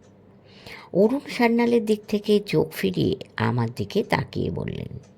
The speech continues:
বললুম, "এর মধ্যে আর মনে কড়াকড়ির কি আছে? আসল ব্যাপারটা আপনিও যেমন বুঝতে পেরেছেন, তেমনি আমরাও পেরেছি। বৌমা আপনাকে তার মুখ দেখায়নি,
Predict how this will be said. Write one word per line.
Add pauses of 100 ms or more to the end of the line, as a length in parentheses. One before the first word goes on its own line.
(340)
বললুম, (1000)
"এর
মধ্যে
আর
মনে
কড়াকড়ির
কি
আছে? (200)
আসল
ব্যাপারটা
আপনিও
যেমন
বুঝতে
পেরেছেন,
তেমনি
আমরাও
পেরেছি। (840)
বৌমা
আপনাকে
তার
মুখ
দেখায়নি,